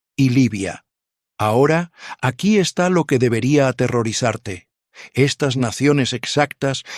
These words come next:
están formando alianzas militares ahora mismo, en este momento,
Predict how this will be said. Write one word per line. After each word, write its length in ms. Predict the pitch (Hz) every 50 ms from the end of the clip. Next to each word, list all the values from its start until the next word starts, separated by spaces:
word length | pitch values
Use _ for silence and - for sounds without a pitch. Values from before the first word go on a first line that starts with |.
| - -
están 340 | 127 120 - - 175 185 180
formando 560 | - 180 170 151 151 165 170 180 180 170 165
alianzas 560 | 147 139 143 165 175 180 170 - 170 151 120
militares 760 | 131 139 135 123 123 120 - 151 165 180 180 185 175 160 -
ahora 360 | 131 131 131 143 147 139 131
mismo, 460 | 131 139 135 107 92 101 104 98 90 - - - - - -
en 180 | 120 123 147
este 260 | 170 165 - - 151
momento, 600 | 143 131 120 117 151 185 196 185 175 - 175 175